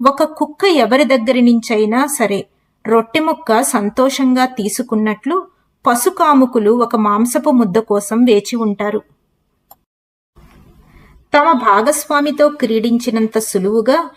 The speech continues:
ఏ వేశ్యాగృహంలోనైనా వారు తమ కామతృష్ణ చల్లార్చుకుంటారు. ఈ బాంధవ్యానికి ఆధారం కేవలం కామతృష్ణ తీర్చుకోవడానికే. జంతువులు తమ కామదాహాన్ని తీర్చుకొనడానికి ఒక మార్గం వెతుకుతాయి.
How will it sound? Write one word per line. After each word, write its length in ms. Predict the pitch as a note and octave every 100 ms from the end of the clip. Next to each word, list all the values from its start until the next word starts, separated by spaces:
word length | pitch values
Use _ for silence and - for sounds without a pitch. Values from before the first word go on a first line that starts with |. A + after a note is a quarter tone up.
| _ -
ఏ 260 | B3 D#4 E4
వేశ్యాగృహంలోనైనా 1500 | A3+ B3+ C4+ D#4+ D#4 C4+ B3 B3 A#3+ A3+ A3 G#3 G3+ A3 C4
వారు 300 | A#3+ A3 A3+
తమ 240 | A3+ A3
కామతృష్ణ 880 | A3 F#3+ F#3+ A#3+ A#3+ B3 - G3+ A#3+ A#3
చల్లార్చుకుంటారు. 1000 | F#3+ G3 A#3+ - B3 G#3+ G3+ G#3 G#3 - _ _ _ A#3+
ఈ 160 | C#4
బాంధవ్యానికి 1000 | D4 G#3+ G#3 A3 C4 D4 C#4 B3+ B3+ B3+
ఆధారం 640 | A3+ F3+ F#3 G3 G#3+ G3 C4
కేవలం 640 | - G3 G3 A3+ G#3+ A#3
కామతృష్ణ 680 | C4+ G3 F#3 A#3 A#3+ A3+ B3
తీర్చుకోవడానికే. 1120 | A#3+ F#3+ - - A3 G#3 G3 G3 G3 - G#3+ _ _ _ _ -
జంతువులు 680 | G#3 A#3+ B3+ D#4+ F4 B3+ C4+
తమ 240 | D4 B3
కామదాహాన్ని 840 | A#3+ G#3+ G3 A3 A#3 C4 A#3+ B3+ B3
తీర్చుకొనడానికి 1120 | B3 G3 - - A3 G#3 G3+ G3+ G#3 F4 G4 - _ C4
ఒక 140 | C#4
మార్గం 480 | B3+ A3 A3+ A#3 D4+
వెతుకుతాయి. 680 | A#3 G#3 - G3 G3 G3